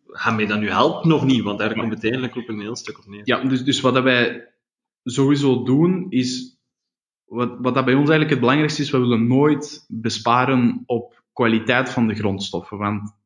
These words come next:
Speaker 2: de kwaliteit van de grondstoffen bepaalt of een product werkt of niet werkt. En er zijn te veel producten of te veel bedrijven ook op de markt die eigenlijk, ja, vooral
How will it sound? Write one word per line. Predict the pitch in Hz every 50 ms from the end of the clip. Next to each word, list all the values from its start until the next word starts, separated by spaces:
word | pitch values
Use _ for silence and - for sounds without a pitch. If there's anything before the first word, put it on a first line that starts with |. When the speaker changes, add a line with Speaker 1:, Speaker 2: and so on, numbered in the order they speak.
| _
Speaker 2:
de | - - -
kwaliteit | - 120 117 117 127 139 143 -
van | 160 147
de | 127
grondstoffen | 113 120 123 139 143 - - 156 143 - 127 113
bepaalt | 110 104 - 120 123 135 135 135
of | - 117 113
een | 117 113
product | 110 113 110 107 123 120 123 - - - 110
werkt | 117 113 123 120 120 -
of | - 110 - -
niet | 110 110 127 123 -
werkt. | 151 147 151 143 - _ _ - - - _
En | - 120
er | 120 113
zijn | 123 120 117 117
te | - 147 139
veel | 135 156 156
producten | 156 151 131 120 117 131 127 127 - 151 143 143 139 131 139 - _ _ _
of | - 120 - -
te | - 127
veel | 123 135 131 123
bedrijven | 117 113 104 110 110 110 117 123 131 135 127 -
ook | 127 123 - - - - -
op | - 113 113
de | 110 107
markt | 110 113 120 123 117 -
die | 117 113
eigenlijk, | 110 110 110 107 104 104 - - _ _ _ _ _ _ _ _ _ _
ja, | - 107 104 101 92 - - - _ _ _ _ _ _ _ -
vooral | 104 107 107 110 113 117 117 117 120 120 117 113 117 90 - 104 -